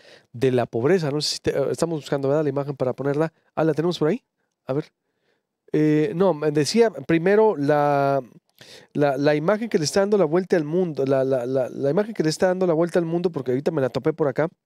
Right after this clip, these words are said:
viendo de cómo es que,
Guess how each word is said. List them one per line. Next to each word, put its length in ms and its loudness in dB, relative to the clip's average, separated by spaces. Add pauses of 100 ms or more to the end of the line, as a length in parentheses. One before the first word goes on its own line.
(560)
viendo 440 0 (460)
de 840 0 (200)
cómo 260 0
es 120 -2
que, 320 0